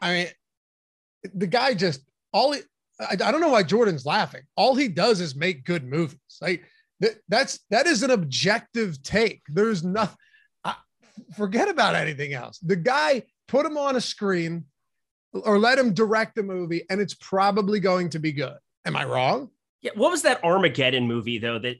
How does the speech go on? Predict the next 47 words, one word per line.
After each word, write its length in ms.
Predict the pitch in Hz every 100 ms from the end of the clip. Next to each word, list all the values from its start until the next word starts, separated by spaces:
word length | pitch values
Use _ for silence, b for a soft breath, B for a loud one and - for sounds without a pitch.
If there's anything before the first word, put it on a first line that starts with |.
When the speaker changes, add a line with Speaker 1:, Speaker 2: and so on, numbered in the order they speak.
| 147
Speaker 2:
that 100 | 190
was, 140 | 170
like, 140 | 202 -
the 80 | 170
original 560 | 147 170 170 175 160
people, 640 | 147 160 147 151 143 139 135
like, 160 | 131 123
the 80 | 143
Aboriginals? 640 | 143 139 131 131 131 127
Do 80 | 160
you 40 |
know 60 | 151
what 60 | 147
I'm 100 | 143
talking 320 | 147 135 147
Speaker 1:
Oh 40 |
Speaker 2:
about? 220 | 247 262 220
Speaker 1:
my 160 | 170
God, 400 | 156 190 190 143 151
dude, 260 | 214 202
Apocalypto 720 | - 220 247 254 240 180 208
was 220 | 175 160 -
sick. 600 | - - 226 196 117 -
Speaker 2:
Yeah, 340 | 135 123 104 101 _ -
it, 220 | 180 -
it 40 | 185
Speaker 1:
That 120 | 165
Speaker 2:
was 80 | 160
Speaker 1:
was 280 | 139 - - _ _
sick. 680 | - - - 240 165 123 - _ -
Speaker 2:
I'm 120 | 196
trying 160 | 233 269
to 80 | 254
think 320 | 214 202 202
of, 160 | 165
like, 360 | 151 135 127 123 - -
Speaker 1:
You're 80 | 202
talking 180 | 277
about 120 | 262 247
the 60 |
one 160 | 247 233
with 100 | 220
subtitles, 680 | - 254 180 190 165 156 139
right? 220 | 185 202
In, 140 | 196
like, 180 | 196 180
the, 160 | 339